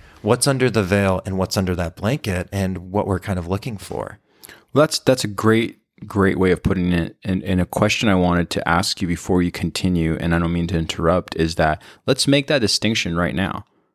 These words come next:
Speaker 2: I think that that's something that we were sort of addressing in the beginning of this podcast, is that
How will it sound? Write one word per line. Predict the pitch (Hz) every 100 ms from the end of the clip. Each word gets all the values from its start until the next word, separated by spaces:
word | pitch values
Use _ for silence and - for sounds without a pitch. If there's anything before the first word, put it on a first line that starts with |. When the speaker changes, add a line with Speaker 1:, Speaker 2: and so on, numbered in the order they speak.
| _ _ _ _ 104
Speaker 2:
I |
think | 95 117 107
that | 110 101
that's | 101 98
something | 110 101 98
that | 90 85
we | 95
were | 90 87
sort | - 95
of | 87
addressing | 82 90 85 92
in | 87 85
the |
beginning | 85 90 104
of | 101
this | 85
podcast, | - 80 80 - 82 -
is | 85
that | 85 82 82